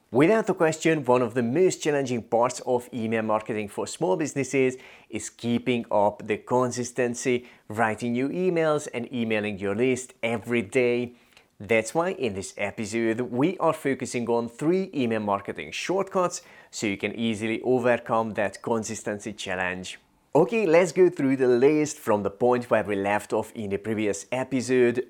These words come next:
Best practice number seven, hack and model emails. One of the most frequently asked questions among beginners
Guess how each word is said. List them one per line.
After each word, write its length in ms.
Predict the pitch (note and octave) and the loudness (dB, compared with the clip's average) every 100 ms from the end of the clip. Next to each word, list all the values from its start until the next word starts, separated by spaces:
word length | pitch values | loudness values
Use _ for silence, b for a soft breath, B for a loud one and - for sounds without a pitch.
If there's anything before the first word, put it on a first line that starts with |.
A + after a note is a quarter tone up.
| - | -12
Best 420 | F#2 G#2+ G#2+ - | -4 0 0 0
practice 440 | A2 - A2+ - | -2 0 -6 -4
number 360 | A2 B2 B2 B2+ | -2 0 2 0
seven, 520 | - C3 A#2+ B2 B2 | 2 2 4 2 0
hack 600 | A#2+ - A2 B2+ D3+ - - | -4 -4 0 2 0 -6 -4
and 280 | B2 A#2+ A#2 | 0 0 -2
model 460 | G2+ G#2 G#2+ G#2 G#2 - | 0 2 2 0 -2 -4
emails. 680 | A#2 A#2 A#2 A2 A2 G#2 b b b b b b | -2 -2 -2 0 -2 -4 b b b b b b
One 200 | G#2 C3 | 2 4
of 80 | A#2 | 4
the 140 | B2 | 2
most 260 | B2 C#3 - | 2 2 2
frequently 540 | A2+ G#2+ G#2+ G2+ - | 0 0 -4 -4 -4
asked 300 | B2 B2+ - | -4 -4 -2
questions 640 | C3 A#2+ A#2+ - A#2+ A#2 | 2 2 2 -2 -2 -2
among 440 | - G#2 F#2+ F#2+ F#2 | -6 -4 -2 -2 -4
beginners 640 | G2+ G#2+ A2 A2+ G#2 G2+ | -4 -4 -2 -2 -2 -4